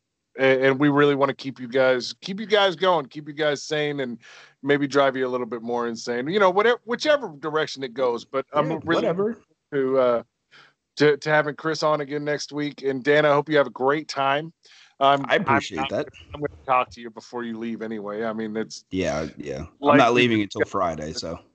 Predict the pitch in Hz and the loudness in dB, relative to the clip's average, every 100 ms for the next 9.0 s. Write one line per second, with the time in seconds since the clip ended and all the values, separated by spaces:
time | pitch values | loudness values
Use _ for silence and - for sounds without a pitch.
0 | _ 143 131 117 143 151 151 147 - 147 | _ -2 0 0 -4 -4 -4 -4 -4 -2
1 | 131 - 127 - - 131 127 - 117 113 | -2 0 -4 -4 0 0 0 -2 -6 -6
2 | - 127 127 120 110 120 117 110 113 110 | -4 0 0 -2 -4 -4 -2 -2 -4 -6
3 | - 120 101 - _ - - - - - | -4 -4 -4 -8 _ -20 -20 -20 -20 0
4 | 131 127 123 98 95 208 190 123 104 90 | 4 6 6 4 0 2 0 -2 -6 -10
5 | 95 82 - 78 69 - - _ _ _ | -8 -8 -8 -10 -10 -12 -16 _ _ _
6 | _ _ _ _ _ _ _ _ 127 139 | _ _ _ _ _ _ _ _ 0 2
7 | 139 165 185 175 131 107 131 123 113 120 | 4 2 2 -2 -2 -2 -2 -2 -4 -4
8 | 117 110 107 92 113 107 - 71 - | -4 -4 -6 -6 -6 -6 -8 -10 -10